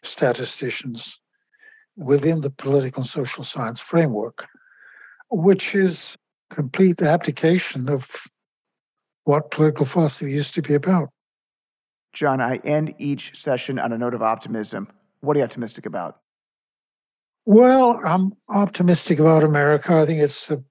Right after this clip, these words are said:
Speaker 1: best equipped country to withstand these problems. What we are gonna need is for the public to rise up and say,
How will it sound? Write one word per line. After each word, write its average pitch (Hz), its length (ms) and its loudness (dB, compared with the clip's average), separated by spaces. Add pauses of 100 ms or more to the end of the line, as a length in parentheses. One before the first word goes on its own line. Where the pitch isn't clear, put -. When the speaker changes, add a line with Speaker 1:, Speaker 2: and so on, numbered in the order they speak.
(120)
Speaker 1:
best 180 320 0
equipped 156 540 2
country 147 540 -2
to 135 680 -4 (540)
withstand 143 880 -2
these 123 200 -10
problems. 123 800 -4 (760)
What 180 200 2
we 151 280 2
are 143 40 4
gonna 143 220 2
need 170 380 2
is 160 180 0
for - 160 -10
the 139 100 -4
public 143 540 0
to - 240 -8
rise 143 480 2
up 143 300 0
and 131 100 -4
say, 135 480 -2